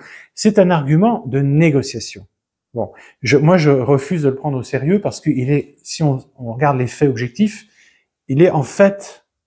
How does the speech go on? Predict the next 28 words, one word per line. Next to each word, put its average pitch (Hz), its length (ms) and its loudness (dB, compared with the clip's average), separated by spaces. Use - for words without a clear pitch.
assez, 147 360 -4
enfin, 110 320 -8
il 113 120 -8
n'est 127 100 -4
pas 165 140 4
étayé 127 340 0
par 87 220 -12
les 98 80 -18
faits. - 260 -20
Ce - 80 -20
qui - 80 -10
est - 40 -4
plus 214 200 2
important 143 440 -2
pour 120 180 -10
la 104 80 -8
Russie, 175 420 -10
c'est 170 340 0
effectivement 139 600 -4
que 170 160 -8
ce, 104 560 -12
que, - 360 -10
que 123 120 -6
ce - 120 -6
conflit, 160 580 0
que, 143 100 0
que, 110 180 -4
enfin, 98 300 -6